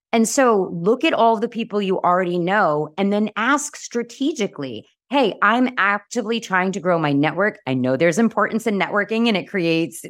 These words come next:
you know, competitive advantages, full stop. Who, is there someone in your network that you could introduce me to that we, I might be good for their network and they might, I might learn something from them and they might learn something from me." So use the power of strategic introductions to grow your network. That's the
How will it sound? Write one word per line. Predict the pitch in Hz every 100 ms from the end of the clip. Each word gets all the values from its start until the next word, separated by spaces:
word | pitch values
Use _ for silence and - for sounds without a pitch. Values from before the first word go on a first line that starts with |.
| - _
you | 190 185
know, | 156
competitive | - - 165 165 160 160
advantages, | 143 135 139 151 156
full | 143 139
stop. | 151 147 160 - _ _ _ -
Who, | 359 392
is | - 285
there | 311
someone | 320 311 320
in | 302 262
your | 233 247
network | 226 208 202 202 -
that | 190
you | 196
could | - 208
introduce | - 196 208 180 185 185
me | 165
to | 180 170
that | 170 175
we, | 208 -
I | 180
might | 202 190 185
be | 202
good | 160 196
for | 185
their | 170 175
network | 175 170 180 -
and | 151
they | 156
might, | 165 160 156
I | 165
might | 185 175
learn | 175 180
something | 175 170 170 147
from | 175 165
them | 165 165
and | 147
they | 160
might | 165 151
learn | 160 156
something | 156 143 143
from | - 160
me." | 170 143 - -
So | 220
use | 180 233 285 277
the | 196
power | - - 196 240 233 190
of | 160
strategic | - 170 - 202 156 -
introductions | 160 147 143 156 180 202 - 117 104 - - _ -
to | 151
grow | 151 165
your | 151
network. | 143 160 131 123 -
That's | 202 240 -
the | 214